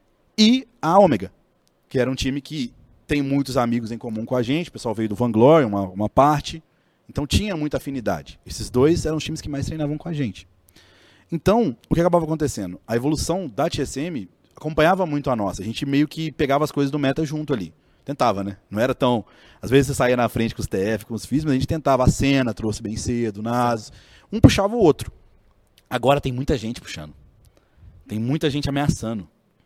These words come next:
E aí que é da hora, porque, pô, s-, cada um vai ter seu estilo, óbvio, vai interpretar da sua forma, mas não tem como ficar pra trás.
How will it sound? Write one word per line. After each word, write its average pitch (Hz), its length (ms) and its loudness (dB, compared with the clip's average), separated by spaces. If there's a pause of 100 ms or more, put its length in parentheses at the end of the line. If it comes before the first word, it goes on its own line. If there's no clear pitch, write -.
(140)
E 107 80 -8
aí 113 160 0
que - 80 -4
é 143 40 2
da 104 140 0
hora, 85 220 -8
porque, 123 360 -2 (380)
pô, 156 140 -2
s-, - 220 -10 (680)
cada 185 220 0
um 185 80 -2
vai 202 100 2
ter 160 140 -2
seu 151 140 -2
estilo, 151 320 0
óbvio, 127 260 2
vai 117 100 0
interpretar 113 420 -4
da 107 80 -6
sua 113 200 -4
forma, 110 420 -4 (400)
mas 117 120 -8
não 131 60 -4
tem 139 160 -4
como 220 140 -6
ficar - 160 -8
pra - 140 -12
trás. - 420 -18